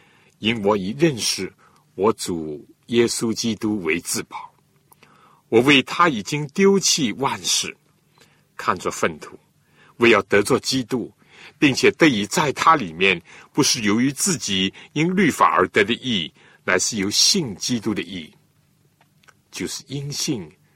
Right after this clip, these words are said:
上帝而来的义。”所以保罗在他自身的经验当中呢，深刻地领悟到律法和福音这两方面的真理。在提摩太前书第一章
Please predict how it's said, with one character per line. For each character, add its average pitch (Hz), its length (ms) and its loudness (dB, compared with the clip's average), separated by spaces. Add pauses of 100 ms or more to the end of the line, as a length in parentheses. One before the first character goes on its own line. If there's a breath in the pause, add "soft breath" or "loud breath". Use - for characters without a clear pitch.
(180)
上 113 460 -4
帝 90 320 -4
而 92 240 -4
来 - 200 -10
的 - 100 -10
义。” 87 280 -12 (920 soft breath)
所 208 200 6
以 160 140 4
保 120 260 6
罗 135 140 6
在 156 160 0
他 151 160 -2
自 - 340 -2
身 202 240 4
的 156 180 2
经 220 280 0
验 175 180 2
当 101 140 4
中 98 180 -8
呢， 82 80 -6 (380 soft breath)
深 185 340 2
刻 - 160 -4
地 110 100 2
领 82 220 -4
悟 90 160 -6
到 82 300 2 (320 soft breath)
律 139 200 6
法 98 220 4
和 95 100 0
福 120 200 -4
音 104 280 -2 (400 soft breath)
这 - 120 0
两 98 340 0
方 107 180 4
面 110 160 -6
的 78 80 -6
真 87 280 -4
理。 - 180 -18 (2250 soft breath)
在 92 240 0
提 - 220 -4
摩 143 100 -4
太 123 160 -2
前 92 260 -4
书 123 200 -6
第 127 240 -8
一 127 120 -2
章 127 380 0